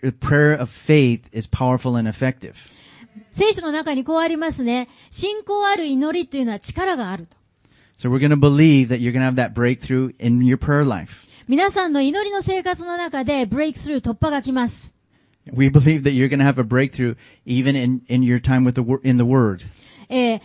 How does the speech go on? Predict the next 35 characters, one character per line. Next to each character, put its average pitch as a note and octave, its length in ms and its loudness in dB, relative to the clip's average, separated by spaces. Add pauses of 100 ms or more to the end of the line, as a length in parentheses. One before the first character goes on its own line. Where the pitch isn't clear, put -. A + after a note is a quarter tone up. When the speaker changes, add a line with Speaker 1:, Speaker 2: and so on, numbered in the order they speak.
Speaker 2:
皆 E4+ 200 0
さ F#4+ 160 -2
ん E4+ 60 -4
が E4 120 -2
こ C#4 140 -4
の C4+ 100 0
世 F4+ 220 0
に G4+ 200 -6
あ E4+ 140 -6
っ F#4+ 80 -8
て F4 240 -6
生 D#4+ 220 -6
活 D#4+ 260 -10
す D#4+ 100 -14
る D#4+ 120 -10
時 E4 320 -10
に D4+ 120 -4
も、 D#4+ 280 -2
そ D4 140 -6
こ D#4+ 120 -6
に D#4+ 300 -6
破 A#3+ 220 -2
れ E4 120 -2
と C#4 80 -6
い B3 40 -2
う - 20 -6
の A3+ 80 -6
が F#3 100 -8
来 A3 100 -10
ま A3 160 -2
す。 - 320 -18
Speaker 1:
That B2 120 -6
you're C3 160 0
gonna C3+ 180 0
have B2 240 -2